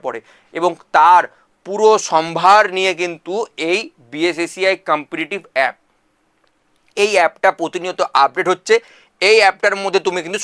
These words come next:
সব কিছু পেয়ে যাবে। কি স্টেপ? প্রথম স্টেপে প্লে স্টোর থেকে গিয়ে বিএসএসিআই কম্পিটিটিভ অ্যাপটি ইনস্টল করো।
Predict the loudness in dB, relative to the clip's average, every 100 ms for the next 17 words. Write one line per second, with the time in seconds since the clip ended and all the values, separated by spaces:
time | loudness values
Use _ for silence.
0 | 2 2 2 -6 -18 -10 -6 -6 -6 -12
1 | _ _ _ -12 -10 -2 0 0 _ _
2 | _ -6 0 0 0 0 0 0 -2 0
3 | 0 -2 -2 -2 0 -2 -2 -4 -4 -4
4 | -2 0 -2 -2 0 0 0 -4 -8 -8
5 | -2 0 2 0